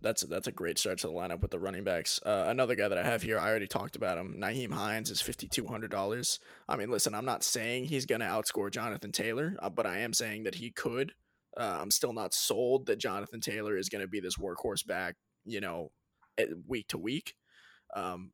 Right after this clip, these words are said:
I also think that they can both easily get to value in this weird offense that uses everybody. Uh, the Texans are the exact type of team that gives up these long receiving touchdowns out of the backfield. So, uh, I'm gonna be giving Hines some,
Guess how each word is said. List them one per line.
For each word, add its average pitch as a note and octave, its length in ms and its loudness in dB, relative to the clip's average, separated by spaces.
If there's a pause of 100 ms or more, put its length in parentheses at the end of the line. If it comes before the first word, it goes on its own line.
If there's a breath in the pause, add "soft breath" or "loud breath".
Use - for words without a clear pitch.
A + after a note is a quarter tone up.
I G#2+ 120 4
also B2+ 220 6
think C3 200 2
that A#2+ 100 -4
they A#2 100 4
can G#2 180 -4
both A#2 380 6
easily D3 420 6
get D3+ 140 6
to D3+ 80 8
value C#3+ 420 6
in A2 100 2
this G2+ 120 2
weird A2 380 0
offense C3+ 460 0
that G2+ 100 -2
uses G#2 340 -2
everybody. C3 540 2 (580 soft breath)
Uh, F2 420 -2 (120)
the G#2 140 0
Texans C3+ 420 4
are A2 80 0
the G#2 160 -2
exact G#2 320 0
type B2+ 200 2
of A#2 60 -4
team B2+ 260 0
that G#2 120 -2
gives A2 220 2
up A2 100 2
these G#2+ 180 -4
long G2+ 380 0
receiving A2 500 2
touchdowns A2 540 0
out G2 140 0
of F2 80 -4
the F2+ 60 -8
backfield. C3 640 2
So, E2+ 440 -2 (520 soft breath)
uh, D#2+ 400 -2
I'm B2 180 0
gonna A#2 160 0
be G#2 120 -2
giving G2+ 220 2
Hines G2 460 0
some, F#2 340 -2